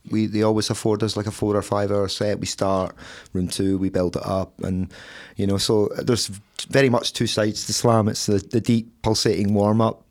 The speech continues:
music into the throbbing techno. So, <laughs> you know, which, um, I love the un-, uncompromising nature of that as well.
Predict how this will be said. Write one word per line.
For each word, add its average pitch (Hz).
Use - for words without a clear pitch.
music 110
into 101
the 104
throbbing 101
techno. 113
So, 104
<laughs> -
you 127
know, 120
which, -
um, 101
I 120
love 120
the 107
un-, 101
uncompromising 104
nature 107
of 104
that 104
as 107
well. 113